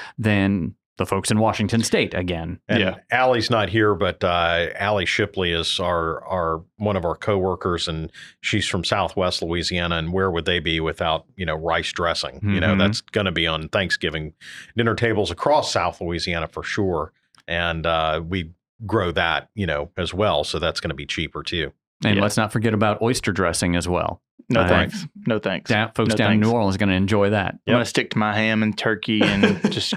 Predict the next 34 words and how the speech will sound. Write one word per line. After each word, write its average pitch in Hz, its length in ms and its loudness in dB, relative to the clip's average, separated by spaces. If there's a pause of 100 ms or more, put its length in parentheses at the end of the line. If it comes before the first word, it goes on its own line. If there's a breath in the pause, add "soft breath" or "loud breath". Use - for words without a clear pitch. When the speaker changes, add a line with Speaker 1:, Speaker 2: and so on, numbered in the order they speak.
(100)
Speaker 3:
good 117 140 2
old 107 180 0
cornbread 101 540 0
dressing. - 420 -6 (340 loud breath)
Speaker 2:
But 147 120 4
I 143 60 4
think 147 220 2
overall 110 380 4
the 92 80 0
survey 98 400 2
does 87 320 0
point 87 360 -2
to 80 340 -2 (280 loud breath)
a 95 120 -2
drop 85 460 0
from 80 180 -4
last 73 400 -2
year. 65 220 -8
Speaker 1:
Mm-hmm. - 160 -6
Speaker 2:
Part 156 200 0
of 120 120 -2
that 113 300 2
is 107 380 4
alleviation. 98 720 2
A 85 80 0
big 151 340 0
part 82 280 0
of 76 60 -6
that 80 200 0
is 80 120 -4
alleviation 82 640 -4
in 80 260 -6
supply 107 400 0
chains. - 400 -6